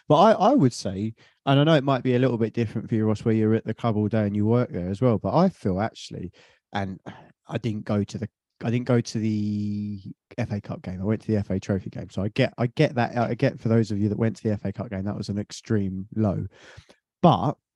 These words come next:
compared to other years, when, even when we've done well, the football hasn't always been that exciting. It's just so nice. And I've said it before and I'll say it again, that when we've had the podcast before this season,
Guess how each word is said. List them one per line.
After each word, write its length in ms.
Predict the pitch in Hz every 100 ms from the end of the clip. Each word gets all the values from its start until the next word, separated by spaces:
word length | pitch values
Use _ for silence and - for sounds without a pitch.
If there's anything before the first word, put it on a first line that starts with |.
| - _ _ -
compared 720 | 156 143 - - 175 190 -
to 160 | - -
other 260 | 156 147 131
years, 560 | 110 107 110 135 143
when, 280 | 117 113 123
even 480 | 127 151 147 135 135
when 200 | 135 131
we've 220 | 131 117
done 260 | - 120 113
well, 300 | 123 117 101
the 100 | 110
football 440 | - 143 - 110
hasn't 340 | 98 120 113 113
always 320 | 120 107 107
been 180 | 107 104
that 160 | 107
exciting. 760 | 104 - - 123 110 - 92 113 _ _
It's 200 | 117 -
just 400 | - 151 - -
so 240 | 185 156
nice. 260 | 147 143 127
And 80 | 120
I've 80 | 113
said 200 | - 165
it 80 |
before 260 | 101 - 113
and 80 | 104
I'll 80 | 107
say 180 | -
it 80 | 120
again, 340 | 101 110 101 104 _ _ _
that 180 | 127 127 _ _ _ _ _ _ _
when 160 | 160 175
we've 160 | 185
had 120 | 175
the 80 | 185
podcast 480 | 165 175 - 147 -
before 320 | 131 - 139
this 140 | 101 -
season, 520 | 104 98 110 117